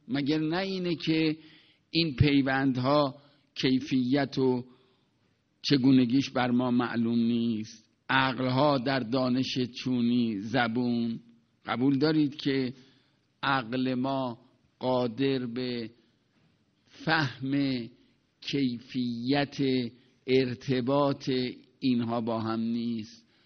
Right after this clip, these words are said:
ما نمی‌تونیم بفهمیم چی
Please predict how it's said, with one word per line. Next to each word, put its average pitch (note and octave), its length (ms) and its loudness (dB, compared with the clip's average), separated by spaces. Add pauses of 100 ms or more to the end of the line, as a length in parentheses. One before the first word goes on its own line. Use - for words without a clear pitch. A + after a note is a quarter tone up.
(640)
ما C#3 480 0 (240)
نمی‌تونیم D#3+ 600 0
بفهمیم B2+ 760 -2 (1040)
چی E3+ 680 -2